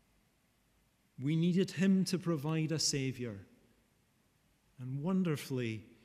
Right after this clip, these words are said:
he is the God who still does business with sinners. Where we can see this tonight, what God has done for us so that we might know him,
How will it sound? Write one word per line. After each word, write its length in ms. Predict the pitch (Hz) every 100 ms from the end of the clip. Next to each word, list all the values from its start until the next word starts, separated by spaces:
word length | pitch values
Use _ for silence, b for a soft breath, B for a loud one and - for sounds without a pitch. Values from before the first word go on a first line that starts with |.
| B B
he 320 | - 185 208
is 180 | 196 160
the 120 | 165
God 440 | 139 139 127 120 -
who 160 | 139
still 460 | 117 - - 180 180
does 320 | 175 165 120
business 840 | - 143 131 131 113 104 - - - _ _ _ _ _ _ -
with 200 | 131 -
sinners. 760 | - 143 135 113 107 104 - - _ _ _ _ _ _ _ _ _ _ _ _ _ _ _ _ _ _ _ _ _ _ _ b b b b b b -
Where 240 | 156 185 196
we 160 | 190
can 220 | - 160
see 480 | 139 - - 190 208
this 300 | 202 185 -
tonight, 480 | - 165 147 135 147 -
what 200 | 156 131
God 300 | 165 196 -
has 200 | 196 -
done 320 | 170 160 151
for 240 | - 143
us 160 | 127 123
so 300 | - 190 180
that 180 | 151 -
we 300 | 139 185 196
might 340 | 180 190 170
know 240 | 151 147
him, 420 | 117 123 117 113